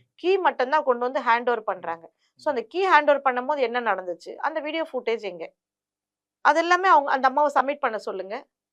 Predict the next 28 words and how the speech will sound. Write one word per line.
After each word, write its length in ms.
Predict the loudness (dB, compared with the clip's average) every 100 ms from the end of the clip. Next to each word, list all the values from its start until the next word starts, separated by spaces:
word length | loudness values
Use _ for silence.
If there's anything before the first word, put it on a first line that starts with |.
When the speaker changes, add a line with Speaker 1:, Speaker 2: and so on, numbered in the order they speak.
| _ _ _ _
Speaker 1:
எங்க 240 | -6 -4 0
அவங்கள 260 | 2 2 0
ஏன் 200 | -2 -2
நீங்க 120 | -2 -4
வந்து 120 | -2
கொண்டு 220 | 0 2
வர 140 | 2 2
மாட்டீங்க? 420 | -4 -6 -8 -10 -12 _ _ _ _ _ _ _ _ _ _ _ _
Speaker 2:
இந்த, 220 | -18 -14
இந்த 360 | -14 -12 -4 0
ஒட்டுமொத்தமான 920 | 0 -2 0 2 4 4 4 4 4 0 -2 -4 -6 -10 -12
இந்த 180 | -6 -2 -2
சம்பவத்துல, 580 | 4 6 6 4 -2 -2 -2 -10 _ _ _ _ _
அ, 60 | -20 -20 -16
இதுதான் 640 | -10 2 6 6 4 -2
பெரிய 360 | -4 -2 4 6
அதிர்ச்சி. 520 | 6 4 -4 -14 -14 -14
இதை 180 | -14 -2
கேட்கும் 320 | 0 0 -4
பொழுது 200 | 2 4
அதிர்ச்சியா 380 | 4 0 -6 -6
இருக்குன்றதை 440 | -6 -10 -14 -14
நீங்க 160 | -14 -18
எது 160 | -20 _
சொல்லுவீங்க? 100 | -20 _
இது 220 | -18 2 2
அதிர்ச்சியா 440 | 2 -2 -14 -12
இருக்கு, 300 | -12 -14 _